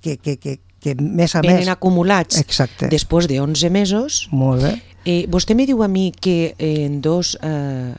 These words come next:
Speaker 2: comerços, compte, en dos empreses,
Speaker 1: Mm.
Speaker 2: en dos, eh, mm, llocs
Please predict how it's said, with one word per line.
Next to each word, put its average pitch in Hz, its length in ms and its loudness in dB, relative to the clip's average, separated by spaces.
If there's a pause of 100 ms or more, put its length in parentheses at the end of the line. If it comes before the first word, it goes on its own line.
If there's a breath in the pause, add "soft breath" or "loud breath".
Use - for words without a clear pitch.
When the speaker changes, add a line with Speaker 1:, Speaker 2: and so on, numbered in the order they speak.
Speaker 2:
comerços, 139 540 -4
compte, 135 240 -4
en 196 80 -2
dos 143 140 -2
empreses, 147 680 -2
Speaker 1:
Mm. 143 160 6 (320 loud breath)
Speaker 2:
en 151 160 -4
dos, 147 460 -2
eh, 135 320 -8 (440)
mm, 127 220 -8 (140)
llocs 135 480 -4